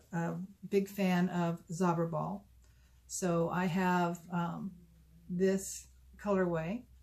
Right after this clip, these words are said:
that I thought was very, uh, fall colored, very pumpkin-y and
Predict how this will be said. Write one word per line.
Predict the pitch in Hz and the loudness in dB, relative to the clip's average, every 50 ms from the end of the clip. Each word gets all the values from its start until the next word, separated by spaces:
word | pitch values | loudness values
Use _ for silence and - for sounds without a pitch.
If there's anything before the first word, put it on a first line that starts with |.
| - - - | -18 -8 -4
that | 175 165 165 - - - - - - - - 160 | -4 -4 -4 -4 -10 -14 -18 -20 -20 -14 -8 -6
I | 170 | -6
thought | - - 185 - - | -4 -2 -4 -4 -2
was | 165 165 | -4 -4
very, | 160 175 185 180 180 180 180 175 175 175 170 - - - - - - - - - - _ - | 0 2 2 4 4 4 4 2 2 0 -4 -8 -20 -20 -20 -20 -20 -20 -20 -20 -20 _ -8
uh, | 165 165 156 151 156 | -6 -4 -4 -4 -6
fall | - - - - - 202 190 190 185 180 180 185 185 226 - - | -8 -10 -8 0 2 4 6 6 6 6 6 4 2 0 -6 -12
colored, | - - 190 170 165 170 196 240 - - - - - - - - - - - - | -6 -2 0 0 2 2 0 -2 -4 -10 -18 -20 -20 -20 -20 -20 -20 -20 -12 -4
very | - 185 180 180 165 170 170 - - - - - - - | -2 0 2 2 2 0 -2 -6 -10 -18 -20 -20 -20 -12
pumpkin-y | - - 214 214 202 - 208 196 185 185 190 202 214 | -2 0 0 0 0 0 2 2 4 4 4 2 2
and | 196 160 160 175 185 | 0 -2 -2 -4 -6